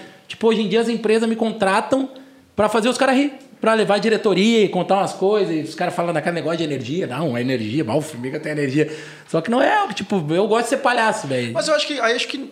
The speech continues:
Speaker 2: aí eu acho que é um pouco de entendimento do que tu entende como essa coisa é ser feliz e como as pessoas entendem energia, ou elas chamam do que elas quiserem, mas é a, o poder que tu tem de manter a ener-, a, a, ou a energia,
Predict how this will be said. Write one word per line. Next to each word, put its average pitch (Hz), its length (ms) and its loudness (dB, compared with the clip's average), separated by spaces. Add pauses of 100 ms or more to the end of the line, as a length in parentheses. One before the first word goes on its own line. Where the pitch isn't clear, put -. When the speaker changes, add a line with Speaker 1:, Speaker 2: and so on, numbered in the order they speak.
Speaker 2:
aí 180 340 0
eu 208 80 0
acho 220 140 -2
que - 80 -6
é - 20 -2
um 208 40 -4
pouco 196 260 -2
de 180 100 -4
entendimento 180 640 -4
do 160 240 -8
que 196 680 -6
tu 208 120 -6
entende 170 520 -4
como 131 600 -4
essa 135 200 0
coisa 143 220 -4
é - 20 -2
ser 135 160 -2
feliz 131 600 -6 (340)
e 240 80 -10
como 285 160 -4
as 285 60 -2
pessoas 277 260 -4
entendem 262 380 -4
energia, 214 420 -2
ou 220 60 4
elas 185 100 2
chamam 196 160 -2
do 214 80 -4
que - 80 -4
elas 202 140 -2
quiserem, 196 340 0 (320)
mas 220 300 0
é 247 420 0 (500)
a, 139 180 0
o 160 140 -6
poder 170 420 -2
que - 100 -8
tu 226 80 -8
tem 190 340 -2
de 220 220 -6 (100)
manter 170 640 0
a 220 100 0
ener-, 180 300 -4
a, 131 340 0
a, 117 40 -2
ou 139 120 0
a 151 40 2
energia, 143 560 -4